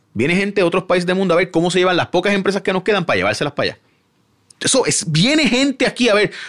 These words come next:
cómo yo puedo, eh, me la voy, porque, y con un sistema eléctrico como el que tenemos, con los costos de hacer negocios que tenemos, Molusco, tú sabes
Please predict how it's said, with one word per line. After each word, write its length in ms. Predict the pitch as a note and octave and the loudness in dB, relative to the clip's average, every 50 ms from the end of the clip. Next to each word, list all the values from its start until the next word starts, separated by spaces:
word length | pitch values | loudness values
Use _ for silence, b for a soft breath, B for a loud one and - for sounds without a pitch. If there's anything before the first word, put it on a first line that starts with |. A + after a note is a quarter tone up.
| B B _ | B B _
cómo 240 | - G#3 A3 B3 A#3 | 0 2 2 4 4
yo 140 | A3+ A3+ G#3+ | 2 2 4
puedo, 360 | A3+ A#3 A3+ A3 G#3+ G#3+ G#3 | 4 4 4 4 4 4 4
eh, 140 | G3+ G3 G3 B B B B | 2 2 -2 B B B B
me 100 | - - | -4 0
la 60 | B2+ A#2+ | 0 2
voy, 280 | C3 D#3+ E3+ - - - _ _ _ | 2 2 2 2 0 -4 _ _ _
porque, 360 | - D#3+ C#3 C3+ - C3+ - - | 0 0 0 2 0 -4 -2 -2
y 120 | G#2 F2 | -8 -8
con 140 | - - G2 | -6 -4 -4
un 60 | F#2+ - | -4 -4
sistema 280 | G#2+ G2+ A2+ A2+ G#2+ | -4 -4 -4 -2 0
eléctrico 320 | G#2 G#2+ - - G#2+ G2+ F#2+ | -2 -2 -2 -2 0 0 0
como 140 | F#2+ F#2 | 0 0
el 80 | F2+ E2 | -2 -2
que 120 | - F#2+ | -4 -4
tenemos, 520 | F2 E2 E2+ A#2 E3+ G3+ G#3 F#3 E3+ E3 - b b b b b b b b b b b b _ _ _ - - | -4 -2 -4 -2 -2 0 0 -2 -2 -4 -6 b b b b b b b b b b b b _ _ _ -20 -6
con 140 | - C#3 A2+ G#2 | -2 0 2 2
los 120 | F#2 - | 0 0
costos 300 | - F#2+ F2+ - - A2+ | -2 -4 -2 -2 -2 -2
de 60 | A2 G#2 | -2 -2
hacer 160 | - A2+ G2 | -2 -2 -4
negocios 340 | F#2+ F#2 F#2 F#2 - B2+ - | -2 -2 -2 -2 -4 -6 -4
que 120 | - A#2+ | -4 -4
tenemos, 320 | F2 E2 D#2+ G2+ D3+ E3 | -4 -4 -4 -2 -2 -2
Molusco, 400 | C3+ G2 F2+ G2 - - - G3+ | -2 -2 -2 -4 -2 -2 -2 -2
tú 120 | - - G#2 | -2 -4 -4
sabes 340 | - D#3 F3+ G3+ E3+ - | -2 0 0 0 0 -2